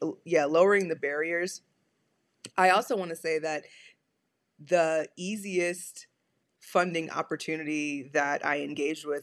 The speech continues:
was Third Wave, because there was a process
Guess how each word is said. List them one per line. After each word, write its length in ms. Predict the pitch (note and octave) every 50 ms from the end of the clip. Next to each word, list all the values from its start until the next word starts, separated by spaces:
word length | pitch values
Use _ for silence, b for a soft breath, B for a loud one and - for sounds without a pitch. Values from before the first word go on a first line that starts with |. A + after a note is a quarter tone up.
| - _ _
was 400 | D#3 D3 D3 D#3+ E3+ F#3 F#3+ -
Third 320 | - - D3 C#3 C#3 C3
Wave, 380 | C3+ C3+ C3+ B2+ B2 B2+ C3 C#3 - _ D#3 C#3
because 680 | D#3+ D#3 - - D3+ D3+ D3+ D3 D3 D3 D3 - - _ _ _ _ _ _ _ _ _ _ _ _ _ _ _ _ _ _ _ _ _ _ _
there 240 | D3+ C#3+ F3+ F#3 F#3+
was 120 | F#3+ F3
a 60 | E3
process 840 | D#3+ - - D#3+ D#3 D#3+ E3+ - E3 D3 D3+ D3+ D3+ - - - -